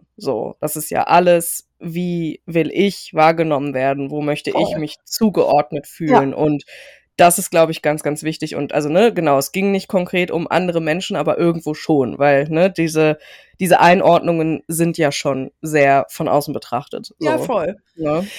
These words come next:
Speaker 2: Finde ich nämlich auch. Und ich war nämlich zum Beispiel in meinem Leben noch nie eine Sache, so.
Speaker 1: Mhm.
Speaker 2: Also ich, äh, natürlich war vielleicht mal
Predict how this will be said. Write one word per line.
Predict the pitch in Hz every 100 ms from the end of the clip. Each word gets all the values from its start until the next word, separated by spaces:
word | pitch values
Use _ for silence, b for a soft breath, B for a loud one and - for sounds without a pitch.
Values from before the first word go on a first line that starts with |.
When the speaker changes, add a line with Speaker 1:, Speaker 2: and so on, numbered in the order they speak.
| B B _
Speaker 2:
Finde | - 285
ich |
nämlich | 294 277
auch. | 233 254
Und | 240 208
ich | 220
war | 240 240
nämlich | 240 240
zum | - 240
Beispiel | 220 - 233 226
in | 226 214
meinem | 214 208 208
Leben | 220 233 226 220 -
noch | 202 208
nie | 226 240 220 226
eine | - 202 190
Sache, | 180 135 156 147 104 143
so. | 165 196 226
Speaker 1:
Mhm. |
Speaker 2:
Also | 226 240
ich, | 262 208 -
äh, | - 196 -
natürlich | 202 190 226 214 214
war | 190
vielleicht | 196 208 180 190 -
mal | 190 185 185